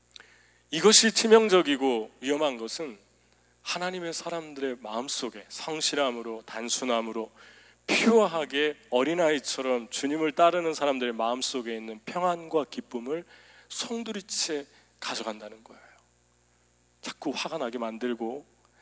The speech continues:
예수님께 자꾸 주목하고 싶은데 자꾸 그 사람이 신경이 쓰이고, 그래서 마음이 어렵고 힘들고, 그때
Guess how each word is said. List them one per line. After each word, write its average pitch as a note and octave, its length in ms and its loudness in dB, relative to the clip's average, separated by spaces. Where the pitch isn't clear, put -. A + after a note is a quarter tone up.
예수님께 F3 520 0
자꾸 - 260 -6
주목하고 D#3 460 4
싶은데 C3+ 340 -2
자꾸 - 240 -2
그 - 140 -2
사람이 D3+ 340 0
신경이 C#3+ 400 -2
쓰이고, C3 680 -8
그래서 C3 200 -6
마음이 C3 360 2
어렵고 B2+ 720 -2
힘들고, E3+ 720 0
그때 D3 560 -2